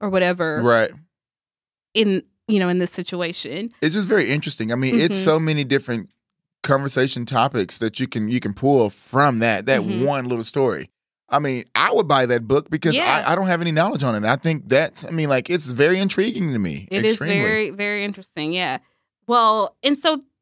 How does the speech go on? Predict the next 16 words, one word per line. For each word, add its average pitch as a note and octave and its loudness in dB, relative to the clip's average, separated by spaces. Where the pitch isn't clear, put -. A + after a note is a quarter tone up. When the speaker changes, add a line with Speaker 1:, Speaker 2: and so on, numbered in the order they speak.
Speaker 1:
everything C#4 0
has G3+ -4
been F#3+ -2
kinda G#3+ -2
tense F#3 -6
between F#3+ -6
Michael F#3+ -2
and F#3 -4
Ben F3 -2
for E3+ -4
the F#3 0
last F3 0
little A#3 2
while. G3 2
Speaker 2:
<laughs> B2+ -2
Speaker 1:
And, A#3+ 2